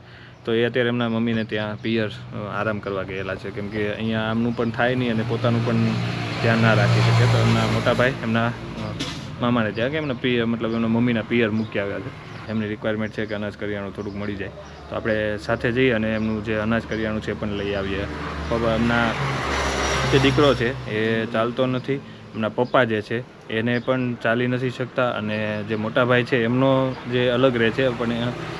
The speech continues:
એ જે થાય એ સેવા તો કરે છે, પણ એમના દીકરાને પણ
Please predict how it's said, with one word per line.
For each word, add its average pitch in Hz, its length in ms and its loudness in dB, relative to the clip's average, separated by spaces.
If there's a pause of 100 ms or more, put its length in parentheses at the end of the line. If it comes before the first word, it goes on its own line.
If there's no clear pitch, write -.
(120)
એ 127 120 4
જે 131 140 6
થાય 135 240 4
એ 135 80 4
સેવા 135 240 4
તો 131 140 2
કરે 135 280 2
છે, 113 180 -2
પણ 117 100 0
એમના 131 240 4
દીકરાને 131 600 2
પણ 139 200 0